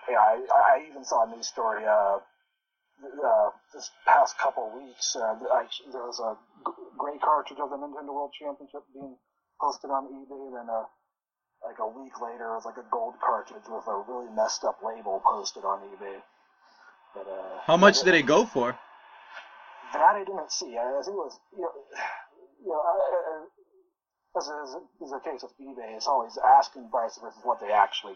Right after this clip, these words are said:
Speaker 1: get. And
Speaker 2: Mm-hmm.
Speaker 1: you can, you, you see it listed on eBay, and, uh,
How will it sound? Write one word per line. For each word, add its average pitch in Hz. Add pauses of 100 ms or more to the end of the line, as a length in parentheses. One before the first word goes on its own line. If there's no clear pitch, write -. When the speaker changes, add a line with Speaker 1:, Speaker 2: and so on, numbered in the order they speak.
(140)
Speaker 1:
get. 113 (140)
And 135
Speaker 2:
Mm-hmm. 117
Speaker 1:
you -
can, 170 (180)
you, 160
you 135
see -
it -
listed 143
on 123
eBay, 120
and, 113
uh, 107